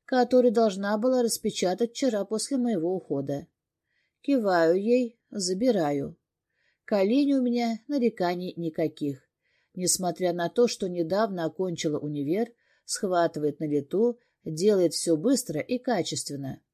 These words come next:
И на лицо миленькое, что может быть важно при встречах со значимыми партнёрами.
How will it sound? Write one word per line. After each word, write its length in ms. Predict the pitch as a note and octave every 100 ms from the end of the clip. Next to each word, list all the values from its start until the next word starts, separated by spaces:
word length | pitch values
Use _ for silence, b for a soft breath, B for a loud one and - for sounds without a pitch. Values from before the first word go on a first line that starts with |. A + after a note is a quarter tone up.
| _ _
И 140 | C#4 C4+
на 100 | C4
лицо 480 | B3 - C4+ C#4 -
миленькое, 680 | F#3 F3 F3 F3 E3 - _ _ _ _
что 300 | - F#3+ E3+
может 340 | E3 D#3+ F#3
быть 220 | B3+ - -
важно 480 | F#3 F3 F3 A3+
при 180 | A3+ G#3
встречах 580 | - E3+ E3 D#3+ B3+ -
со 200 | C4 A#3
значимыми 680 | F3 D#3 D#3 - G#3+ G#3+ A3+
партнёрами. 840 | - B3 A#3+ C#4 B3+ E3 C#3 -